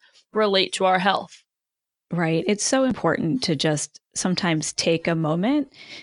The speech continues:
Speaker 2: to look back where you've come from and show some appreciation and gratitude for that, or upset or anger, you know, whatever the emotions that come with, um,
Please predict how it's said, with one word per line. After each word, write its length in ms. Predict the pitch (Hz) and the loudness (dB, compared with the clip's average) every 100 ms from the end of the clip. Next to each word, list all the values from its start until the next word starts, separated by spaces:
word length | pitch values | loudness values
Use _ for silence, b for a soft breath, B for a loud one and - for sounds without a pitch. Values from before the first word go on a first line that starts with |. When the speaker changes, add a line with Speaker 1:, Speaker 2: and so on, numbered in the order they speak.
| B | B
Speaker 2:
to 120 | - 185 | 0 2
look 220 | 165 160 | 2 0
back 460 | 165 156 180 - - _ - | 2 2 -2 -8 -20 _ -8
where 320 | 170 165 165 | 0 2 2
you've 280 | 165 160 - _ | 0 -2 -4 _
come 420 | - 170 180 294 381 | -4 -2 0 0 0
from 360 | 359 359 392 403 381 B B B - | 2 2 0 -2 -6 B B B 0
and 520 | 190 170 156 160 160 | 2 2 2 0 0
show 300 | - 175 170 | 0 2 0
some 400 | - 175 160 156 | 0 0 2 0
appreciation 760 | 165 - 196 - 175 - 208 | 0 0 0 0 0 0 0
and 160 | 202 175 | 0 0
gratitude 520 | 165 160 202 247 247 | 2 0 0 0 0
for 100 | 285 | 2
that, 320 | 277 285 320 - B B | 2 2 -2 -6 B B
or 180 | - 370 | 2 2
upset 380 | - - 294 339 | 0 0 0 2
or 160 | 320 285 | 2 2
anger, 420 | 233 226 220 262 | 2 4 2 2
you 140 | 233 | 0
know, 160 | 226 208 | 0 2
whatever 400 | 208 190 208 214 | 2 2 2 2
the 140 | 190 | 2
emotions 500 | 175 170 180 180 175 | 2 0 0 0 0
that 220 | 175 165 | 0 -2
come 260 | - 190 196 | 0 0 2
with, 300 | 180 165 - - | 0 -2 -6 -4
um, 360 | 170 165 156 | -2 0 -2